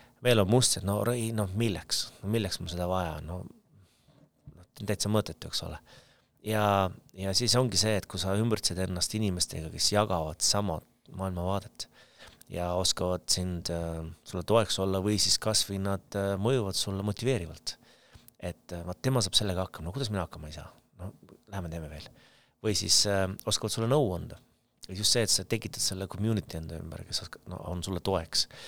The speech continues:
Mis iganes ta siis on, kas ta on siis, äh, tead, nädalavahetuse jooksu-,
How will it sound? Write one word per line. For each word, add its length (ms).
Mis 180
iganes 340
ta 140
siis 160
on, 180
kas 160
ta 160
on 100
siis, 320
äh, 140
tead, 240
nädalavahetuse 720
jooksu-, 640